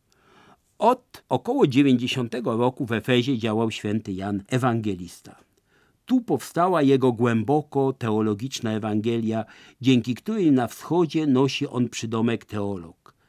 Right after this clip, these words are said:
Jego listy i Apokalipsa, nie wchodzimy tu w zawiły problem autentyczności czy nieautentyczności tych utworów. Stąd w czasie prześladowania chrześcijan za Decjusza został zesłany na wyspę Patmos.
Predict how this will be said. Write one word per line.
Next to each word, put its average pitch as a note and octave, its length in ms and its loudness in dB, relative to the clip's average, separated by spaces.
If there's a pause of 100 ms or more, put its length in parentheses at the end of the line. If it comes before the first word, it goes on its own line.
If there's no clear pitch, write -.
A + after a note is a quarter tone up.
(320)
Jego B2 280 4
listy F3+ 580 -2
i A#2+ 100 0
Apokalipsa, A2 840 -8 (360)
nie C3+ 140 2
wchodzimy F3 480 0
tu E3 140 -4
w B2+ 60 -4
zawiły C#3 460 0
problem B2+ 460 0
autentyczności A#2 1000 -4
czy - 180 -8
nieautentyczności A2 960 -4
tych F#2 200 -12
utworów. F#2+ 640 -18 (460)
Stąd D3 560 2
w - 100 -20
czasie C3 280 0
prześladowania C3+ 800 -2
chrześcijan C#3 600 -2
za A2+ 120 -2
Decjusza C#3 600 -4 (320)
został C3+ 420 2
zesłany A#2+ 560 0
na A2 140 0
wyspę A2 520 -4
Patmos. F#2+ 560 -6